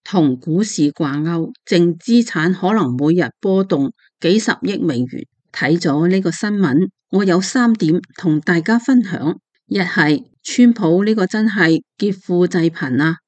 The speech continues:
雖然關稅戰呢一點小波動，對佢哋嚟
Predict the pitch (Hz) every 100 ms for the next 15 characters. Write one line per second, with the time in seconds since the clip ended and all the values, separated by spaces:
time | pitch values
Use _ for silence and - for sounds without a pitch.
0 | _ - 247 226 131 - 208 208 196 180
1 | 175 175 170 277 - 240 247 240 - 147
2 | 190 - 147 151 180 170 170 - - _
3 | _ 233 226 220 214 196 185 123